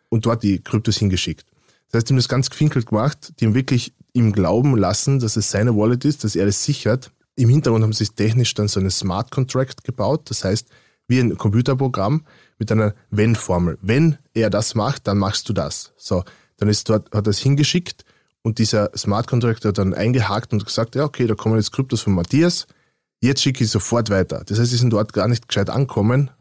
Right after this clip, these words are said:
und waren sofort wieder weg. Das heißt, gleich mal so über, über Dreieck weg. Und so hat er dann eigentlich seine Kryptowährung von dort nach dahin übertragen und die waren weg. Und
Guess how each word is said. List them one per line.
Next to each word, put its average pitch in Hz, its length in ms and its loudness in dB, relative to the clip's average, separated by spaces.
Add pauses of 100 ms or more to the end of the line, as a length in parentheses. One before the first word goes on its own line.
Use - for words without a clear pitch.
und 107 100 -4
waren 104 140 0
sofort 104 320 -2
wieder 98 140 0
weg. 127 260 -4 (260)
Das 104 160 -2
heißt, - 80 -12
gleich 107 120 2
mal 107 100 2
so 101 120 0
über, 87 140 -4
über 98 160 0
Dreieck 95 400 -2
weg. 120 300 -2 (240)
Und 110 120 2
so 123 220 2
hat 139 120 0
er 120 60 2
dann 110 140 2
eigentlich 104 280 0
seine 113 200 2
Kryptowährung 104 880 0 (300)
von 95 320 -2
dort 104 400 -2 (120)
nach 98 200 -2
dahin 104 480 0
übertragen 101 640 0
und 101 340 -4
die 92 80 -4
waren 90 140 0
weg. - 280 -8 (500)
Und 104 320 0